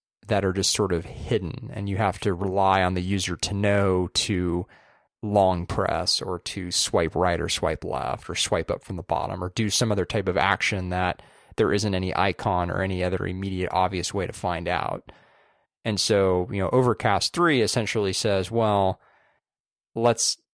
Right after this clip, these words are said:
put everything out on the table, and every option,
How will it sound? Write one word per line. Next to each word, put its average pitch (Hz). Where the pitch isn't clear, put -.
put 139
everything 117
out 107
on 101
the 80
table, 101
and 92
every 120
option, 101